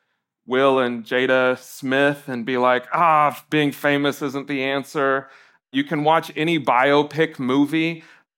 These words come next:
about a famous person or musician. You're like, "I don't know if fame is the answer." We kind of all know that.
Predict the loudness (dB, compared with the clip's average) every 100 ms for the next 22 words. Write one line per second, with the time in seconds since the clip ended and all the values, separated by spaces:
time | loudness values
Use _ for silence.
0 | _ 0 2 0 -2 -2 0 -2 -4 -4
1 | -2 -2 -2 -4 -4 -4 -4 -6 -6 -2
2 | 0 -2 -4 -20 _ _ _ _ -4 -2
3 | 0 2 2 2 0 -4 -2 -2 -6 -6
4 | -6 -6 -6 -4 -4 -2 0 4 2 2
5 | 2 2 2 -4 -12